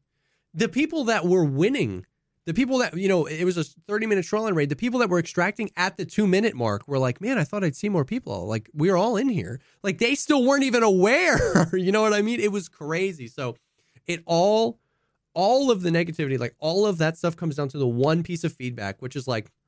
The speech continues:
when you get to the point where you send that rule set out, it cannot change. And do whatever you need to do, Twitch Rivals or B S G Devs. I don't know, really know who the hell is responsible for all this,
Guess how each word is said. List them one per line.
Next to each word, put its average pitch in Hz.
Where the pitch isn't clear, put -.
when 135
you 220
get 226
to -
the 196
point 180
where 139
you 151
send 165
that 156
rule 135
set 175
out, 202
it 226
cannot 175
change. 101
And 202
do 254
whatever 277
you 208
need 277
to 160
do, 143
Twitch 156
Rivals 147
or 180
B 156
S 165
G 151
Devs. 131
I 123
don't 135
know, 139
really 131
know 120
who 131
the 120
hell 123
is 110
responsible 127
for 104
all 95
this, 113